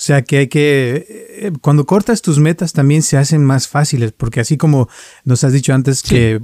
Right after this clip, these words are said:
Speaker 1: por ejemplo, si tienes una meta de hacer diez mil dólares en un mes, pues a lo
Speaker 2: Ajá.
Speaker 1: mejor la divides entre tren-, treinta días y se vuelve una meta más, más, eh,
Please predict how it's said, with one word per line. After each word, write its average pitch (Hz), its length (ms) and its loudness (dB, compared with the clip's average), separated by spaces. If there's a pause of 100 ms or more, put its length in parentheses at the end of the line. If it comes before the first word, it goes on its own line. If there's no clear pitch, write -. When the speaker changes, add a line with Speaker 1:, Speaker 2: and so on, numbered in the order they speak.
Speaker 1:
por 123 100 2
ejemplo, 127 280 2
si 131 120 -4
tienes 131 280 0
una 135 180 2
meta 127 360 0
de 110 440 -2
hacer 127 400 -2 (460)
diez 123 240 2
mil 139 160 6
dólares 131 400 2
en 123 100 4
un 131 160 2
mes, 139 460 0
pues 113 300 0
a 123 40 2
lo 110 80 2
Speaker 2:
Ajá. 110 160 2
Speaker 1:
mejor 120 320 0 (300)
la 120 180 2
divides 127 380 2
entre 120 240 2
tren-, 135 420 0
treinta 131 420 0
días 139 400 2
y 123 60 2
se 120 160 -2
vuelve 120 300 2
una 123 160 4
meta 120 260 2
más, 117 580 0
más, - 600 -2
eh, 120 520 -2